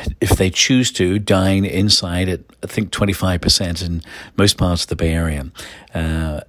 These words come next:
also, incredible al fresco dining opportunities. So check in your favorite restaurant, pay them a visit. If you don't wanna, uh, sit inside, of course, outside is good.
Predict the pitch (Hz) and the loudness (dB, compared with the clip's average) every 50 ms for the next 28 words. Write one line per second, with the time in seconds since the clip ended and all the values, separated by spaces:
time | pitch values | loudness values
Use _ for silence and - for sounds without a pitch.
0 | _ _ _ _ _ _ _ _ - - 117 117 - - - 76 73 73 78 - | _ _ _ _ _ _ _ _ 2 2 4 4 4 0 0 -2 -4 -6 -6 -2
1 | - 107 98 92 90 87 87 - 87 90 90 - 92 87 80 - - 80 80 78 | 2 2 2 2 2 -2 -2 -2 -2 -2 -2 0 0 0 0 0 -2 -4 -4 -4
2 | - 90 85 85 82 82 80 78 82 80 - 87 82 78 76 78 80 78 78 - | -4 -2 -2 -2 -2 -2 -4 -6 -8 -6 -6 -4 -4 -4 -4 -6 -6 -4 -4 -6
3 | - - - - - - - - - 107 98 101 - - - - - - 123 - | -6 -8 -12 -14 -14 -6 0 2 4 4 4 4 0 -6 -6 0 2 2 2 4
4 | 123 110 104 98 90 - - 90 82 82 73 80 80 78 - - 90 85 82 80 | 4 4 4 2 2 2 0 0 0 0 -2 -2 -2 -2 -2 -2 -2 -2 -2 -4
5 | 78 71 - _ _ - - 120 110 98 98 92 90 80 87 85 76 82 82 80 | -6 -8 -12 _ _ -2 0 2 2 4 2 2 2 2 0 0 0 0 -2 -4
6 | 76 - - - - - - - - _ _ _ _ _ _ _ - 92 - - | -4 -8 -16 -20 -20 -20 -20 -20 -20 _ _ _ _ _ _ _ -10 -8 -4 -2
7 | 92 90 90 92 90 87 87 85 87 - - - - 90 90 85 82 82 82 85 | -2 0 0 0 0 0 0 -2 -4 -8 -14 -10 -6 -4 -4 -2 -2 -4 -4 -6
8 | 92 95 131 135 143 123 98 95 - - - 107 95 92 95 98 92 - 95 90 | -10 -14 -14 -16 -16 -10 -4 -2 0 2 2 2 2 2 2 2 2 0 0 0
9 | 90 90 - - 92 87 90 92 92 - - - - - - 85 90 95 - - | -2 -4 -4 -2 -2 -2 0 0 0 0 -2 -2 -4 -10 -8 -6 -4 -2 -2 -2
10 | - 87 92 87 90 - - - 82 80 82 82 | -2 -2 -2 -2 -4 -4 -4 -2 -2 -4 -4 -6